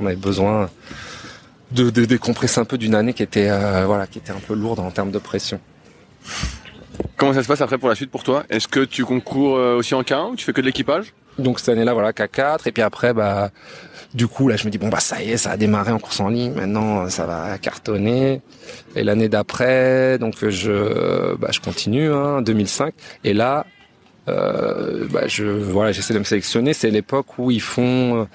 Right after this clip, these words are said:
Speaker 1: des, enfin, non, bah, déjà depuis deux mille quatre, il y a des sélections en K deux, euh, et donc là, moi, je me mets en K deux, euh, avec, euh, mon pote Boris Saunier sur cinq cents. Mais comme il me dit, ouais, mais moi, cette année, je passe le concours du prof de sport, je serai pas trop dispo, euh,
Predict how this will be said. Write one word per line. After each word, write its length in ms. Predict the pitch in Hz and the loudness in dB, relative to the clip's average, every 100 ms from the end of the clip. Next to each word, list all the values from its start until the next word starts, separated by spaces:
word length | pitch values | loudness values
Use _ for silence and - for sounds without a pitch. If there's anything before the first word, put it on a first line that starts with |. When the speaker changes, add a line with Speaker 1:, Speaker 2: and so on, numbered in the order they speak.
| - - - - | -16 -20 -16 -2
Speaker 1:
des, 100 | 117 | 0
enfin, 260 | - 123 - | 2 -2 0
non, 240 | 120 120 120 | 0 -2 -4
bah, 200 | 117 110 | -4 -4
déjà 220 | 131 160 | -2 -4
depuis 200 | 135 - | -4 -4
deux 100 | 120 | 0
mille 120 | 120 | 0
quatre, 240 | - 147 120 | 0 -2 0
il 40 | |
y 20 | |
a 20 | |
des 60 | 104 | -2
sélections 480 | - 110 - 120 110 | 0 0 2 2 2
en 40 | |
K 180 | - 107 | 2 2
deux, 420 | 104 110 113 113 | 4 4 4 4
euh, 60 | 101 104 - | 2 -2 -2
et 80 | 107 | 0
donc 220 | 104 120 | 0 0
là, 100 | 120 | 0
moi, 160 | 117 | 0
je 140 | 110 104 | 0 2
me 80 | 101 | 2
mets 80 | |
en 100 | 104 | 0
K 120 | 98 104 | 0 0
deux, 280 | 101 113 | 0 0
euh, 140 | 113 98 - - - - | -2 -4 -8 -16 -12 -4
avec, 300 | 101 104 - | 0 0 0
euh, 260 | 110 107 104 | 0 0 -2
mon 140 | 107 | -2
pote 220 | - 107 | 0 0
Boris 260 | 101 101 98 | 0 -2 0
Saunier 240 | - 107 | 0 2
sur 220 | 110 - - | 0 -2 -2
cinq 180 | 107 | 0
cents. 180 | 98 - | 0 0
Mais 120 | - | -2
comme 180 | 95 135 | -2 0
il 80 | 123 | 0
me 60 | 123 | 0
dit, 80 | |
ouais, 200 | - - | 0 2
mais 120 | - - | 0 -2
moi, 120 | - | -2
cette 120 | - | -2
année, 140 | - - | -2 0
je 80 | |
passe 180 | - - | 0 -2
le 80 | 76 | -2
concours 400 | - 117 - 120 | 0 -2 -2 -2
du 80 | 117 | -2
prof 240 | - 104 | -2 -2
de 80 | 110 | -2
sport, 360 | - - 127 127 | -4 -2 -2 -2
je 60 | |
serai 100 | - | -6
pas 140 | - 143 | -10 -12
trop 200 | - 120 | -6 -6
dispo, 720 | - - - 123 127 127 123 | -6 -6 -2 0 2 2 2
euh, 140 | 107 | 0